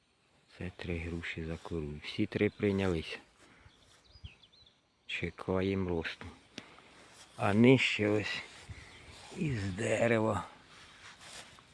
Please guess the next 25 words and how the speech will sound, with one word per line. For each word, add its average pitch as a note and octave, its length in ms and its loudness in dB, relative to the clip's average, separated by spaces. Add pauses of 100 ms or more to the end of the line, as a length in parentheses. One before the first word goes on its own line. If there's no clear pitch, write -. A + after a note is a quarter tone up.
(160)
З G2 180 -10
дерева G#2 420 -2
одросла F#2+ 680 -4
яблунька. F#2+ 800 -4
Оце. - 180 -18 (380)
І F#2 120 -8
ось - 280 -8
сюди G#2+ 360 -2 (1700)
грушу G2+ 600 0
я F2 80 -2
прищепив. - 600 -8
То - 140 -4
тут A#2 200 -2
ще - 260 0
краще - 680 6 (280)
взялась, D#2+ 640 -2
уже E2+ 200 -4
в E2+ 100 -2
рост F2+ 340 0
пішли E2+ 340 6
добре. - 420 4 (1200)
Ось - 260 -6
вище F#2+ 560 -4
таке - 280 -6 (140)
саме. D2 320 -10